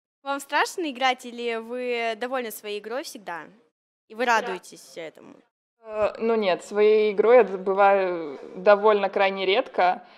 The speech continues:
Speaker 2: И перед матчем, в принципе, я всегда нервничаю, но это состояние проходит через гейм два, когда втягиваешься в игру, а до матча я, конечно же, переживаю.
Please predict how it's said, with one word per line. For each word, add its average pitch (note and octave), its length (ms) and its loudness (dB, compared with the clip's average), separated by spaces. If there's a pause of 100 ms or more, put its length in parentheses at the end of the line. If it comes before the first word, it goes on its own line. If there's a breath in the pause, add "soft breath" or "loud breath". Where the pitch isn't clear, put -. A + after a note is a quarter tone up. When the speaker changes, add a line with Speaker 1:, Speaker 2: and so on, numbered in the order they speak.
(480 soft breath)
Speaker 2:
И A#3+ 120 -2
перед B3 260 0
матчем, B3+ 400 4
в B3 60 -6
принципе, A#3+ 420 -2
я G#3+ 140 6
всегда G#3+ 400 2
нервничаю, A#3+ 600 0
но G#3 140 2
это G#3+ 160 0
состояние G#3 480 -2
проходит G3+ 540 0
через F#3 400 -2
гейм F#3 360 2
два, G#3+ 420 6
когда G3+ 300 -2
втягиваешься F#3 680 -2
в F3+ 80 -2
игру, G#3+ 420 -2
а F#3 140 4
до F#3+ 100 -6
матча F#3+ 320 0
я, F3+ 60 -4
конечно F#3 360 -8
же, F3 120 -12
переживаю. F3 560 -8